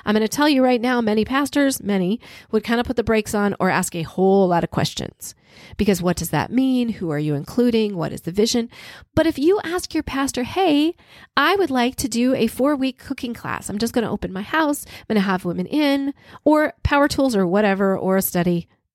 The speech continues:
anything that floats your boat works there. It is a very different question to say, "Hey, I'd love to just study this book called Courageous Care by Carrie Barkis. It's all about helping other people, even when we're afraid. I think the women might really enjoy doing it.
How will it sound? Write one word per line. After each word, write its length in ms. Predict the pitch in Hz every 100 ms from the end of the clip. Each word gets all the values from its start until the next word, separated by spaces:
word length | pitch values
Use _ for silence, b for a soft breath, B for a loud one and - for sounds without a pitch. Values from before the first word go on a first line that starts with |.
| -
anything 460 | 196 208 208 208 202
that 100 | 190
floats 300 | 196 196 233
your 80 |
boat 280 | 214 175 - -
works 320 | 175 170 -
there. 320 | 156 143 196 _ B B B B B
It 80 | 277
is 120 | 277
a 40 |
very 220 | 254 294 302
different 240 | 269 240
question 380 | - 269 - 240
to 60 | 214
say, 160 | 214
"Hey, 480 | 196 370 311 240 262 _ b b b b
I'd 160 | 262 254
love 280 | 277 302 349
to 120 | 302
just 260 | 226 262 -
study 400 | - 247 247 269
this 180 | 240
book 320 | - 214 277 -
called 280 | 226 226
Courageous 400 | - 196 196 214
Care 320 | - 311 311 277
by 120 | 190
Carrie 240 | - 185
Barkis. 600 | 214 254 240 - 233 226
It's 100 | -
all 160 | - 190
about 220 | 185 -
helping 280 | 185 180 165
other 180 | 190 170
people, 340 | - 285 262
even 240 | 233 202 180
when 140 | 170
we're 60 | 165
afraid. 500 | 160 233 240 240 220 B B B B
I 80 | 233
think 200 | 285 -
the 100 | 220
women 280 | 254 262
might 220 | 233 220 226
really 220 | 240 220
enjoy 320 | 190 202 202
doing 340 | 196 269 269
it. 240 | 269 262